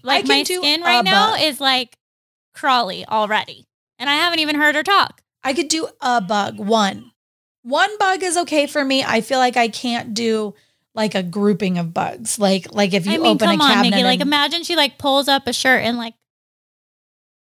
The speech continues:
Speaker 1: there's all these, like, maggots, like, moving around. Like, it looks like, that's, like, what I'm picturing in
Speaker 2: No.
Speaker 1: my head. Just, like,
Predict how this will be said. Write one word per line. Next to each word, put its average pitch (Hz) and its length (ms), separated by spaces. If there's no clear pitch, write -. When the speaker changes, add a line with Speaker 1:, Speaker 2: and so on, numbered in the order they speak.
Speaker 1:
there's 240 220
all 247 160
these, 247 160
like, 240 160
maggots, 240 520
like, 247 80
moving 262 360
around. 220 500
Like, 233 120
it 220 80
looks 240 280
like, 220 200
that's, 285 160
like, 269 140
what 269 120
I'm 233 120
picturing 220 240
in 202 140
Speaker 2:
No. 190 60
Speaker 1:
my 185 60
head. 196 240
Just, 240 160
like, 233 80